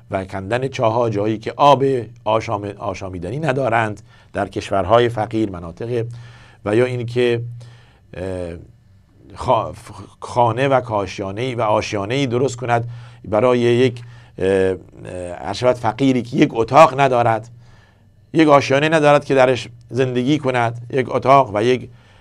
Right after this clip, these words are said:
اه، سرویس د-، آشپزخونه یا چیزهایی که عام المنفعه است و به درد همگان می‌خورد، مدرسه مثلاً درست کند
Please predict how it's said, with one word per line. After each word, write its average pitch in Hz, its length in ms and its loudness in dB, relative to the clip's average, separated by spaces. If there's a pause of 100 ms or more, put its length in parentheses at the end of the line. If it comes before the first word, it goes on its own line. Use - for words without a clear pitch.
(120)
اه، 92 260 -4
سرویس 117 440 0
د-، 131 100 2 (800)
آشپزخونه 120 800 -2 (380)
یا 170 160 8
چیزهایی 185 360 4
که 180 300 4 (140)
عام 139 260 4
المنفعه 131 420 0
است 160 340 0
و 147 220 4 (140)
به 113 100 2
درد 123 300 2
همگان 107 640 -2
می‌خورد، 101 580 -6
مدرسه 113 520 0
مثلاً 92 320 -12
درست 85 340 -18
کند 117 320 -20